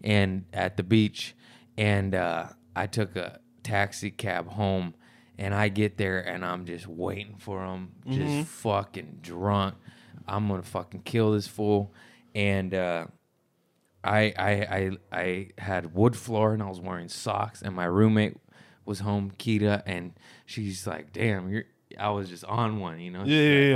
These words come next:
Speaker 2: yeah.
Speaker 1: "Oh, fuck." And Sean pulled in the driveway, and I ran to the door, and my feet slipped from underneath me. My body went sideways, and I just went face first into the wall, into the door, into the door
Speaker 2: <laughs>
Speaker 1: wall,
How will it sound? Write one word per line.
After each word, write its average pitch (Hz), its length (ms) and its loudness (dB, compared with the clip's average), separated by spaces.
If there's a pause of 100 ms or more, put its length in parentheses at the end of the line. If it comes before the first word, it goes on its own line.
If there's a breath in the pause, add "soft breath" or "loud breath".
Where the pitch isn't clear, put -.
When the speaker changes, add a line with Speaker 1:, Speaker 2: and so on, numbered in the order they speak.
Speaker 2:
yeah. 98 60 4
Speaker 1:
"Oh, 95 40 -6
fuck." 104 400 0 (360 loud breath)
And 104 360 -2
Sean 104 380 4
pulled 104 320 0
in 95 140 0
the 80 100 -8
driveway, 92 600 2 (320 soft breath)
and 104 140 2
I 95 160 0
ran 127 840 4
to 123 160 -2
the 104 160 0
door, 101 680 6 (420 soft breath)
and 107 220 4
my 95 140 0
feet 131 340 -2
slipped - 380 -6
from 120 240 -6
underneath 104 540 -4
me. 95 120 -8
My 98 180 -4
body 113 360 2
went 104 220 -2
sideways, 101 640 -2
and 98 180 -6
I 98 120 0
just 98 340 -6 (480 soft breath)
went 110 300 -2
face 123 360 2
first 113 420 -2
into 123 300 -2
the 107 160 0
wall, 104 560 4
into 120 180 0
the 110 160 0
door, 117 680 4
into 123 200 6
the 110 180 2
door 143 360 8
Speaker 2:
<laughs> 107 260 4
Speaker 1:
wall, - 840 6